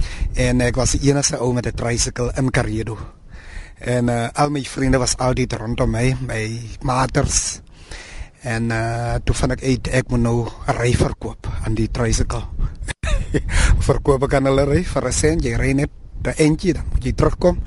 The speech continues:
En dit het gemaak dat ek omtrent so vyftig na rand 'n dag maak, wat baie geld was teen hy tyd toe.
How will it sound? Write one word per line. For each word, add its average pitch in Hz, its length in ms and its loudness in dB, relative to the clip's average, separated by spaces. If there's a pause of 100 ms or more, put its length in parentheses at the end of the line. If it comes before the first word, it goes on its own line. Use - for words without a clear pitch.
(260)
En 123 240 4
dit 123 120 4
het 165 140 4
gemaak 156 320 4
dat 151 180 0
ek 139 100 -2
omtrent 151 360 2
so 127 380 0 (240)
vyftig 143 540 0
na 131 220 2
rand 120 400 -4 (300)
'n 131 140 0
dag 127 280 2
maak, 117 280 0 (360)
wat 120 260 0
baie 131 220 2
geld 123 280 0
was 117 220 -2
teen 113 220 -2
hy 113 200 -2
tyd 117 200 -6
toe. - 120 -6